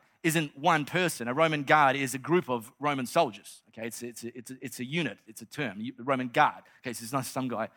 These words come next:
out the front. No, it's, like, probably ten to twelve. And, and plus, Jesus was a pretty, pretty, uh, significant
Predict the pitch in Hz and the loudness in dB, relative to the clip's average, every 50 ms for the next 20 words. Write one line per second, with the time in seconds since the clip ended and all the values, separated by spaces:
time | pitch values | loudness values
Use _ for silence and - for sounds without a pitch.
0 | _ _ _ - 123 - 131 - - 120 113 113 _ _ _ _ _ _ - - | _ _ _ -14 -14 -12 -10 -6 -4 -4 -4 -4 _ _ _ _ _ _ -8 -6
1 | - - 1077 1077 1077 - - - - - - _ _ - 1077 1077 1077 1077 1077 1077 | -2 0 2 2 2 0 -2 -6 -12 -14 -16 _ _ 0 2 4 4 4 2 2
2 | - _ - _ - - - - - 1077 - _ _ _ - 170 - 131 139 131 | -2 _ -20 _ -14 -14 -10 -8 -6 -8 -8 _ _ _ -2 -2 -2 -2 -2 2
3 | 147 139 131 131 - _ _ _ _ _ - 196 208 180 156 - - 175 175 147 | 4 4 4 4 0 _ _ _ _ _ -2 0 0 0 0 -2 -2 -2 -2 -2
4 | 131 - - - 165 135 104 98 101 - _ _ _ _ _ _ _ _ _ _ | -4 -6 -4 0 0 0 0 -2 -8 -14 _ _ _ _ _ _ _ _ _ _
5 | - 202 - 208 202 - - 285 294 - - - 254 254 226 202 196 190 208 180 | -6 -2 0 0 2 8 10 10 10 10 8 2 4 4 4 4 4 4 4 2
6 | 175 - - 226 220 208 190 180 - _ _ _ _ _ - - 226 233 220 196 | 2 2 2 4 4 4 4 2 -2 _ _ _ _ _ 2 6 8 8 8 8
7 | 180 180 - - 160 151 143 139 131 127 - - _ _ _ _ _ _ _ _ | 4 2 0 4 8 8 10 10 8 6 2 -2 _ _ _ _ _ _ _ _
8 | _ _ _ - - - 185 170 190 202 185 180 170 170 156 147 | _ _ _ -14 -6 -2 -2 2 2 4 4 4 2 2 0 -2